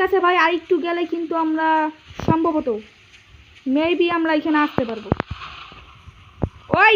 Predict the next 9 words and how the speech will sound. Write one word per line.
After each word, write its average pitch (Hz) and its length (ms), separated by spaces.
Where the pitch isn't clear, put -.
দেখো 392 220
পাইপেটের 370 420
বাচ্চা, 349 280
পাইপেট। 311 360
শালা 311 180
পাইপেট, 320 360
আজকে 359 220
তোরে 330 240
খাইয়ালামু, 330 460